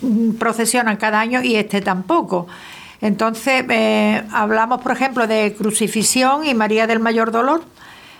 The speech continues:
que el que la haya visto y la haya querido encerrar, y si lo ve, la subida por calle Carrión,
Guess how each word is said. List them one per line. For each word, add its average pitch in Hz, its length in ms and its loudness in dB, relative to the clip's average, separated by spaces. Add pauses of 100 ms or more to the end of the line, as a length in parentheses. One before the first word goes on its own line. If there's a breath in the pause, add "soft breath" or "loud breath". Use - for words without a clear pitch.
(160 loud breath)
que 233 200 0
el 220 180 -2
que 214 320 2
la 214 220 2
haya 226 200 2
visto 254 380 0
y 214 40 2
la 196 220 2
haya 233 220 0
querido 247 360 2
encerrar, 233 640 0 (600 loud breath)
y 240 140 2
si 240 340 2
lo 220 160 2
ve, 262 280 0
la 220 180 0
subida 226 500 0
por 214 160 -2
calle 247 320 0
Carrión, 262 580 2